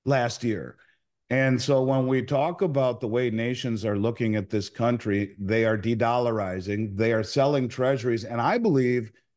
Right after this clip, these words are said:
using gold as an alternative to the treasury bond. Because, you know, if you go back to the year two thousand, S and P is up seven percent per year, gold's up seven point eight percent per year. The bond market, nowhere close to either of those numbers.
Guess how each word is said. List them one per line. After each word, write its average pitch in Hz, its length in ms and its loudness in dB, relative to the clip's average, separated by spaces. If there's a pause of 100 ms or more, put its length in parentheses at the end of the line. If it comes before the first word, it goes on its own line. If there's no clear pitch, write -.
(220)
using 151 520 2
gold 139 440 0
as 117 200 -2
an 120 80 -6
alternative 117 680 -2
to 117 80 -6
the 107 100 -4
treasury 117 400 0
bond. 76 420 -8
Because, 110 720 4 (480)
you 135 100 0
know, 120 80 6
if 104 80 0
you 110 60 0
go 117 140 4
back 120 360 2
to 117 100 -2
the 101 100 0
year 113 200 2
two 110 280 -2
thousand, 110 840 0 (140)
S 127 260 0
and 113 160 2
P 127 180 4
is 113 160 2
up 113 200 0
seven 113 360 0
percent 107 420 -4
per 110 120 -2
year, 101 300 2
gold's 117 340 0
up 110 180 0
seven 113 280 -4
point 120 240 -2
eight 131 180 -2
percent 98 400 -4
per 92 140 -2
year. 87 200 0
The 87 80 -4
bond 117 300 2
market, 107 340 -2
nowhere 120 320 2
close 143 300 0
to 156 80 -2
either 160 320 2
of 98 140 -2
those 92 240 -4
numbers. 87 420 -8